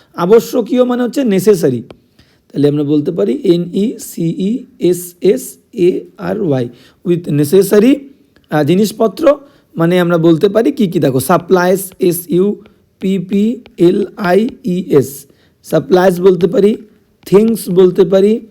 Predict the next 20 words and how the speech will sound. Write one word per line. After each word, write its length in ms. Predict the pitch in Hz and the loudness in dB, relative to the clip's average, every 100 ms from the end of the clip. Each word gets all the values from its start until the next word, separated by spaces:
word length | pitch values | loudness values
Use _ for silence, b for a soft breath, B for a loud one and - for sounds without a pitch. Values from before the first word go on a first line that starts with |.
| _ _ _ _ _ - | _ _ _ _ _ -2
বা 200 | 165 214 | 0 0
ম্যাটেরিয়ালস 760 | 175 160 190 190 185 180 143 | 0 2 4 4 4 2 0
বলতে 280 | 143 135 - | 0 0 -2
পারি, 200 | 160 - - _ _ _ - | -10 -12 -16 _ _ _ -6
এম 220 | 165 170 170 | -2 -2 -2
এ 220 | 202 233 - | -2 -2 -4
টি 100 | 180 | -4
ই 360 | 160 - 214 - | -4 -2 -4 -6
আর 220 | - 165 156 | -8 -6 -6
আই 260 | - 214 247 - | -4 -4 -4 -4
এ 240 | 165 151 147 | -2 -2 0
এল 280 | 151 143 143 143 | 0 2 0 -4
এস, 320 | 123 - - - | -8 -8 -16 -12
ম্যাটেরিয়ালস। 640 | 147 185 165 131 120 - | 0 4 4 2 -2 -8
ক্লিয়ার? 220 | - 220 262 - - _ _ _ _ _ _ | 0 2 2 -2 -20 _ _ _ _ _ _
তাহলে 160 | 147 147 | -2 2
with 200 | 156 156 | 4 4
necessary 340 | 170 196 226 | 2 4 4
supplies, 760 | 175 175 175 202 226 262 - - | 2 0 2 4 4 2 -2 2
things, 260 | 196 262 | 2 2